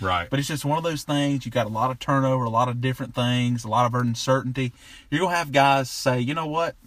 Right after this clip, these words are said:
Speaker 2: I, I think I can go somewhere else and, and have it better."
Speaker 1: Well,
Speaker 2: I, you
Speaker 1: it's
Speaker 2: know.
Speaker 1: a, and it's a new voice in there. And also, you know, uh, we've seen reports of three or four coaches in staff was, were, you know, were interviewed for the job. And, you know, I'm not gonna say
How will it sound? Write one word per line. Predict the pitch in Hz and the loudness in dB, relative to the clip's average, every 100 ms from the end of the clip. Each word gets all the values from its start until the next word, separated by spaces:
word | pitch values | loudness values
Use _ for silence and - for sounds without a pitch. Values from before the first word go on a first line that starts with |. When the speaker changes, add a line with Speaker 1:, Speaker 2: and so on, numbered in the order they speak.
| - | -14
Speaker 2:
I, | 117 113 - | -6 -6 -2
I | 117 131 | 0 0
think | 151 131 | 0 -2
I | |
can | 131 | -2
go | 127 | -2
somewhere | 127 123 123 127 | -2 0 0 -2
else | 117 | -4
and, | 113 104 - | -6 -8 -8
and | 120 110 | -6 -2
have | 120 113 | 0 -2
it | 98 | -4
better." | 117 - 165 | -4 0 6
Speaker 1:
Well, | 180 170 | 6 6
Speaker 2:
I, | |
you | 127 | 4
Speaker 1:
it's | 123 | 0
Speaker 2:
know. | 151 | 0
Speaker 1:
a, | 151 | -2
and | 160 | -4
it's | 151 151 | -2 -2
a | |
new | 151 156 | -2 0
voice | 127 127 123 120 | 4 6 6 2
in | 107 | 0
there. | 101 107 | 2 2
And | 123 | 4
also, | 151 165 - 139 131 135 | 2 2 4 4 4 2
you | 113 | 2
know, | 117 113 107 - | 4 2 -2 -8
uh, | - 113 113 | -2 0 2
we've | 131 - | 0 2
seen | 135 135 | 4 4
reports | 117 123 123 123 104 | 2 4 4 4 0
of | 101 | 0
three | 117 127 | 4 4
or | 113 | 4
four | 120 113 | 2 2
coaches | 104 120 117 113 98 - | 4 2 2 0 -6 -4
in | 113 117 110 | 2 2 2
staff | - 107 110 110 | 2 4 4 2
was, | 101 92 - | -4 -6 -8
were, | 104 98 | -6 -4
you | 98 101 | -2 0
know, | 101 | 0
were | 98 101 | 0 0
interviewed | 110 101 107 107 | 0 2 0 0
for | 107 107 | 0 0
the | 98 | 0
job. | 87 104 107 107 95 | 2 4 6 4 0
And, | 95 - - - - | -6 -10 -18 -20 -2
you | 113 | 4
know, | 139 151 127 95 - - | 6 4 -2 -8 -16 -4
I'm | 120 156 | -2 0
not | 123 | 0
gonna | 110 | -2
say | 110 107 | 0 -2